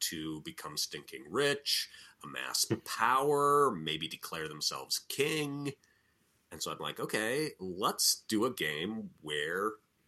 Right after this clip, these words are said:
Speaker 1: it's that, where there are mecha-, where there's a lot of mechanical support for authority, where it's like, okay, you've got, it's not just you as some lone murder hobo wandering the land looking for kobolds.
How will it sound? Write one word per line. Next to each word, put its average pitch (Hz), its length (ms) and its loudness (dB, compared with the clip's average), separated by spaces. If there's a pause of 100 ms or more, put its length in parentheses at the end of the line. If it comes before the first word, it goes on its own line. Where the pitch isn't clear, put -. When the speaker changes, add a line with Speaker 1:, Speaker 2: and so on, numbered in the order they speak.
(260)
Speaker 1:
it's - 200 4
that, 415 300 4 (200)
where 98 600 2
there 101 320 4
are 92 420 4 (280)
mecha-, 101 480 0
where 120 140 6
there's 113 200 2
a 110 40 0
lot 104 180 2
of 113 60 0
mechanical 104 560 -2
support 82 540 -4 (100)
for 80 240 -6
authority, 76 720 -2 (100)
where 69 200 -6
it's - 160 0
like, 67 200 -4
okay, 113 280 4 (440)
you've 104 380 2
got, 85 460 0 (400)
it's - 140 6
not 139 240 4
just - 360 4
you 95 640 2 (340)
as 95 260 4
some 104 360 8
lone 107 480 6
murder 98 400 4
hobo 95 420 2
wandering 87 640 0
the 80 80 -6
land 90 480 -2
looking 87 320 -4
for - 240 -10
kobolds. - 840 0